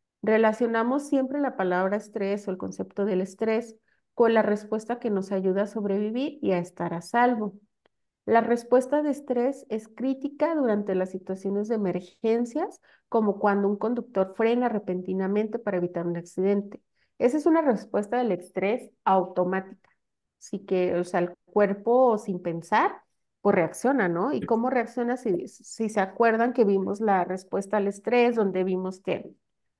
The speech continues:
eh, el hipotálamo tiene una glándula que es la pituitaria, que libera hormonas, libera sustancias químicas que activan el, este, el bombeo de la sangre o que,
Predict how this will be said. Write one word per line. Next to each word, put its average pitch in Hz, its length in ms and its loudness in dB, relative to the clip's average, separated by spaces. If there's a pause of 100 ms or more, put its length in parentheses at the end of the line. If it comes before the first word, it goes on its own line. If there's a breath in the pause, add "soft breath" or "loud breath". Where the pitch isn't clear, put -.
(220)
eh, 180 380 4
el 214 100 6
hipotálamo 285 880 4
tiene 233 220 -4
una 226 420 -2
glándula 208 720 -4
que 185 140 -2
es 180 80 -6
la 185 180 -4
pituitaria, 285 880 0
que 180 500 0 (520 soft breath)
libera 208 720 0 (240)
hormonas, 254 840 0
libera 196 500 -4
sustancias 196 600 -10
químicas 247 800 -2
que 180 340 -2 (360 soft breath)
activan 226 920 -2
el, 180 1040 2
este, 190 360 -6
el 185 80 0
bombeo 196 600 2
de 196 120 -2
la 170 240 -2
sangre 208 580 0
o 185 180 0
que, - 240 -12